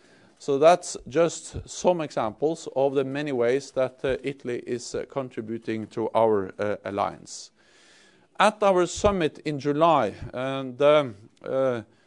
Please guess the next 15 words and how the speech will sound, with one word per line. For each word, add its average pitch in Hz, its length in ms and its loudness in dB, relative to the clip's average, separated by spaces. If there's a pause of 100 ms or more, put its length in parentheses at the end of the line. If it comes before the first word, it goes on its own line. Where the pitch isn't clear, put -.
(120)
heads 180 320 2
of 147 140 -2
state 165 320 0
and 135 120 -4
government 139 520 2 (100)
of, 135 340 6
uh, 131 320 2
the 113 140 -6
nato 135 400 0
alliance 120 640 2
decided 139 760 2
to 143 340 -2 (280)
further 165 840 2
strengthen 147 800 -2 (100)
our, 117 440 4